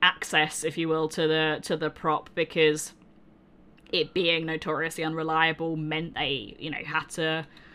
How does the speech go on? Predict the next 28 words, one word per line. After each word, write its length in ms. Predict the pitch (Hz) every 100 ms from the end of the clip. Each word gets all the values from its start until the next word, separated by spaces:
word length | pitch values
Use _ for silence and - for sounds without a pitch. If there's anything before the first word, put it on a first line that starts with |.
| - -
use 280 | - 196 180
the 80 | 185
barrels 440 | 180 170 165 165
and 100 | 160
use 220 | 160 170 -
the 100 | 156
score 600 | - - 180 165 160 160
and 160 | 160
use 240 | 170 170 160
other 200 | 165 160
things 440 | - 175 165 160 160
to 100 | -
sort 140 | 165
of 60 | 160
stand 320 | - 165 160
in 100 | 156
place 300 | 147 165 160
of 60 | 156
the 80 | 160
shark 400 | - 156 156 151
and, 180 | 160 156
and 200 | 160 165
not 200 | 170 -
show 200 | - 175
it 120 | 160
as 180 | - 156
much. 380 | 156 147 - -
But, 280 | 165 151